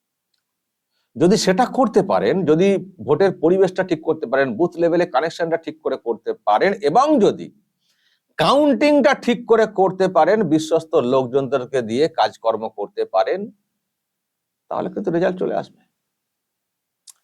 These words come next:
তাহলে কিন্তু রেজাল্ট চলে আসবে। আর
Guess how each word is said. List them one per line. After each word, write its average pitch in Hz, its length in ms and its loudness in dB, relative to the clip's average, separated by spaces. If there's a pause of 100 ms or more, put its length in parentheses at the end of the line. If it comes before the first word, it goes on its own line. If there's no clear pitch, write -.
তাহলে 160 280 0
কিন্তু 196 240 0
রেজাল্ট 185 320 2
চলে 208 240 2
আসবে। 78 220 -10 (2000)
আর 175 280 6